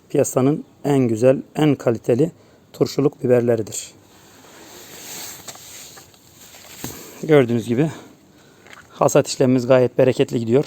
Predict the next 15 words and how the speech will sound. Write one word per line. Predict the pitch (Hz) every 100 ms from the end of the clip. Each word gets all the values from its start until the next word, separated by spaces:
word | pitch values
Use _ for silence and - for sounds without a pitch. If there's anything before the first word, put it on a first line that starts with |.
| -
ve | 143 135 120 - - - _ -
yaklaşık | 139 - 123 160 - 226 -
topladığımızın | 143 139 131 135 123 160 160 -
hemen | 156 139
hemen | 131 139 -
iki | - 160
üç | 147
katı | - -
kadar | 127 117 147 - - _ -
toplanacak | 165 - 131 120 151 - - _ _ _ _ 160
dallarda | 135 127 127 127
biberler | 123 123 123 110
var | 139 - - _ _ _ _ _ _ _ -
ve | 127 147
işleme | - 147 143 123 156